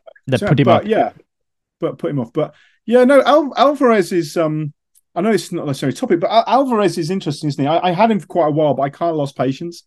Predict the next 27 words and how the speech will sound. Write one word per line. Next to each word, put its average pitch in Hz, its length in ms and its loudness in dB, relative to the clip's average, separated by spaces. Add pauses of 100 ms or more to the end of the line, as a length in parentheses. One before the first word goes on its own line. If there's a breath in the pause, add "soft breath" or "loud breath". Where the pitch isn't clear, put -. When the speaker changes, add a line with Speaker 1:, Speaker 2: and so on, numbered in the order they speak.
Speaker 1:
Mm. 131 260 2
Speaker 2:
I, 147 80 0 (140)
I 143 60 -4
kind - 320 -12
of, - 260 -12 (840)
it 165 60 -2
just, - 340 -4 (100)
he 190 120 -2
looked 233 200 4
like 160 220 0
this - 160 -8
is 151 100 -6
a, 151 160 0 (140)
a, 151 200 2
a 151 40 2
no-brainer. 143 800 2
Speaker 1:
Mm. 131 240 2
Speaker 2:
He's 113 140 -2
gonna 120 140 -6
start 160 280 -10
most 135 260 -8
weeks. 131 380 -4
He's 131 220 -6
up - 140 -4
front 127 280 -8
for - 60 -20
City, 120 520 -4